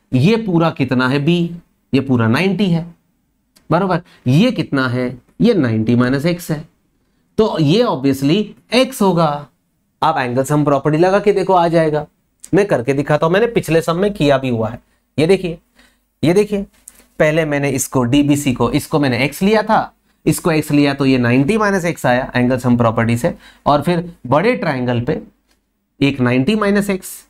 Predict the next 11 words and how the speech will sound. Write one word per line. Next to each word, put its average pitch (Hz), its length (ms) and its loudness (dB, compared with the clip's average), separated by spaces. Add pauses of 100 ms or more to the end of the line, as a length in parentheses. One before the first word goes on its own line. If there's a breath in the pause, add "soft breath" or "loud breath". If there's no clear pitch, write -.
(160)
एक 123 160 0
नाइंटी 208 400 0
है, 151 220 -4 (360)
तो 254 80 2
बचा 151 300 -2
हुआ 143 220 0
एंगल 123 360 -2
एक्स 123 220 -2
आ 110 140 0
गया 110 180 -4
था। - 180 -10